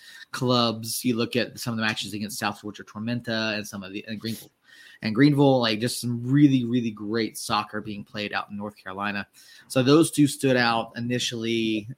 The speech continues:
uh, in terms of away matches. I also looked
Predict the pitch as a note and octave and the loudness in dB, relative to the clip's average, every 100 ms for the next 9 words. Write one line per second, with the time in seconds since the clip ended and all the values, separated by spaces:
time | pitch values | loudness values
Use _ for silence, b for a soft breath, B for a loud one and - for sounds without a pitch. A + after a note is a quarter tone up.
0 | - G#2+ G2 G2 G2 G2+ G2+ - B2+ A#2+ | -8 -6 -4 -4 -4 -4 -4 -4 -6 -4
1 | A#2 A#2+ A2 - A2 G#2+ - - G#2+ A2 | -6 -4 -6 -4 -4 -4 -8 -8 -4 -2
2 | A#2+ A#2 A#2 - A2+ G#2+ - _ b b | 0 0 -2 -4 -8 -8 -14 _ b b
3 | b b - C#3 D3 D3 C#3+ C3 C3+ C3+ | b b 4 6 6 6 4 6 4 2